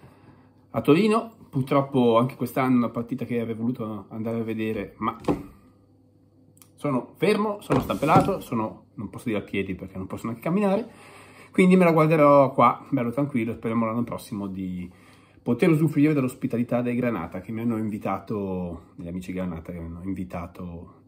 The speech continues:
già per il secondo anno, ma non sono riuscito ad andare. Cosa mi aspetto da questa partita? Immagino che sarà una partita abbastanza tattica, classica partita da,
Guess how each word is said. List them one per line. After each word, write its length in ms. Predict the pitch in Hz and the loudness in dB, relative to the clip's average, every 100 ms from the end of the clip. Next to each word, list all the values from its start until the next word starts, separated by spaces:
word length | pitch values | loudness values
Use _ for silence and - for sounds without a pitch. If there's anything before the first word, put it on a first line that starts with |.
| - | -6
già 160 | 107 | -4
per 140 | 95 98 | -4 -8
il 60 | |
secondo 320 | - - 101 98 | -10 -8 -4 -4
anno, 260 | 87 87 | -4 -8
ma 80 | 87 | -10
non 100 | 87 | -12
sono 180 | - 90 | -12 -12
riuscito 300 | 85 - 87 | -12 -14 -12
ad 60 | |
andare. 300 | 90 73 73 _ _ - - - - - - _ _ | -10 -10 -14 _ _ -20 -20 -18 -18 -20 -20 _ _
Cosa 200 | 226 254 | 4 6
mi 80 | 247 | 6
aspetto 280 | 233 269 254 | 6 4 6
da 60 | 240 | 2
questa 180 | 240 | 2
partita? 480 | 226 208 226 202 165 | 2 2 2 2 4
Immagino 380 | 143 156 165 160 | 6 6 4 2
che 80 | 156 | 0
sarà 180 | 156 156 | 2 2
una 100 | 143 | 2
partita 300 | 147 147 147 | 0 0 -2
abbastanza 340 | 139 147 143 | -2 -2 -4
tattica, 720 | 139 165 - 170 180 170 170 | -4 -4 -4 -8 0 2 0
classica 460 | 160 135 131 123 117 | 0 -2 -2 -6 -4
partita 440 | 123 123 139 131 | -4 -4 -4 -4
da, 540 | 120 117 113 104 101 | -2 -2 0 -2 -4